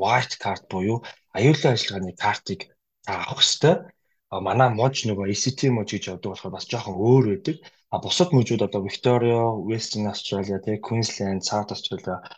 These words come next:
Northern Territory бол зөвхөн энэ аюулгүй карт буюу энэ white card-тай байхад бол та барилгын салбарт очиж ажиллах бол бүрэн эрхтэй болдог.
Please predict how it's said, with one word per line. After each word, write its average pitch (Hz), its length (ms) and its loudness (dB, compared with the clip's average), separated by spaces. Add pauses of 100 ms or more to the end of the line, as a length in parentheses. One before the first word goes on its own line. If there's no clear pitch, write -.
(260)
Northern 110 340 0
Territory 101 560 2
бол 92 160 0
зөвхөн 143 400 2
энэ 110 220 0 (400)
аюулгүй 113 800 2
карт - 340 -4 (160)
буюу 101 320 0
энэ 92 140 -2
white 120 320 0
card-тай - 680 -6
байхад 95 320 -2
бол 143 160 2 (240)
та - 140 -6
барилгын 98 400 -2
салбарт - 420 -6 (560)
очиж - 320 -4
ажиллах - 380 -2
бол - 180 -8
бүрэн 110 240 4
эрхтэй - 320 0
болдог. - 260 -14